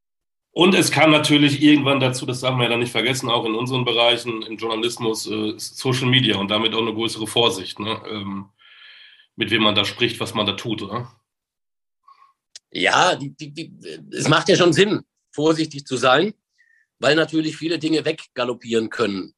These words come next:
Speaker 2: Aber wenn du deinen, wenn du deinen Job seriös machst, also bei aller Freude,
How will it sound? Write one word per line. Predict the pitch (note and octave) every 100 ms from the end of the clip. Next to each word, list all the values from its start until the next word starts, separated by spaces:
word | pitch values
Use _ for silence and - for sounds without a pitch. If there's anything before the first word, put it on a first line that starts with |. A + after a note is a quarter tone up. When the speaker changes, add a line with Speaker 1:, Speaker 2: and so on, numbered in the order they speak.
| -
Speaker 2:
Aber | G#2+ A#2+ B2 B2 A#2+ _ _ _ _ _ _ _ _
wenn | - E3+
du | F#3+
deinen, | F3 E3 D#3+ D#3+ E3 D#3+ D3 _
wenn | C3+
du | D3
deinen | D3 C#3+ C#3+
Job | - F#3 - _ _
seriös | - C#3+ C#3+ D3+ F#3 F#3
machst, | A#2 G2 - - _ _ _ _ _ _ - -
also | G2+ -
bei | - A2+
aller | B2+ D#3
Freude, | A#2+ A2+ D3 G2+